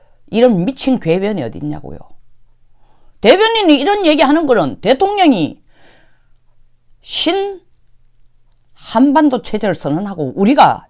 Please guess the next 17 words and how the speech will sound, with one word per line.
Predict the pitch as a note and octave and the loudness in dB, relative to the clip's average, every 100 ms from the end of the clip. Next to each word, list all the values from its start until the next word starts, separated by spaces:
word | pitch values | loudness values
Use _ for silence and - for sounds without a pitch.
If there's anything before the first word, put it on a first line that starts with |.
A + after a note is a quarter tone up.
| - | -6
역사의 | A3 - F#4 D#4 | -6 0 0 0
주인공이라고 | - A3+ F4 E4 D4 F#3+ D#3 D3 G#3+ - - _ - - - - - | 0 2 2 4 2 2 0 -2 -4 -8 -20 _ -20 -20 -20 -20 0
과거 | - C4+ F4 E4+ | 2 4 4 6
백 | B3 | 6
년 | E4+ F#4 | 6 6
동안 | A4 D#4 C4 | 4 4 4
우리가 | F#3+ C4+ C4+ | 2 2 2
범-, | - G#3 C#4 - | 4 4 4 0
변방에 | - B3 E4+ F#4 D#4+ | 2 2 4 4 4
머물러 | G#3+ G3 C4+ C#4 | 4 2 2 2
있었지만 | G3 A3+ - - A3+ A#2 B2+ - _ - - _ - _ _ _ - | 2 -2 -4 -8 -6 -8 -10 -20 _ -20 -20 _ -20 _ _ _ -6
이제야말로 | D#3+ A#3+ C4+ A4 A4+ F#4+ C4 C4 | 4 6 6 8 8 8 6 6
우리가 | G#3+ F3+ D4+ D4 | 4 4 4 2
중심이 | G3 A3 F#4+ F#4 | 4 2 2 2
될 | C4+ C#4 | 2 2
수 | A3+ | -4
있다고 | F#3+ G#3 E3+ C#3+ - | -2 -2 0 -6 -8